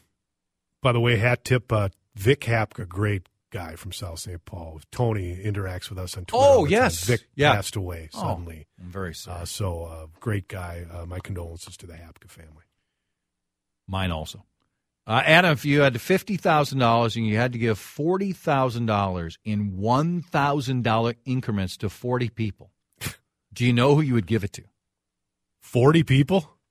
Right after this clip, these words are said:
Speaker 2: Yeah.
Speaker 1: That'd take it to, that'd take some time to come up with a list.
Speaker 2: Plus, if everybody knew that you had it,
Speaker 1: Yeah.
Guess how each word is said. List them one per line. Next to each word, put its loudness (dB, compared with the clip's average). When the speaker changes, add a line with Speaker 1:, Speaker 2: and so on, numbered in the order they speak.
Speaker 2:
Yeah. -8
Speaker 1:
That'd -2
take 2
it -8
to, -8
that'd 0
take 2
some -4
time -4
to -12
come -12
up -12
with -18
a -20
list. -20
Speaker 2:
Plus, 4
if -4
everybody 4
knew -2
that -2
you -6
had -4
it, -6
Speaker 1:
Yeah. -12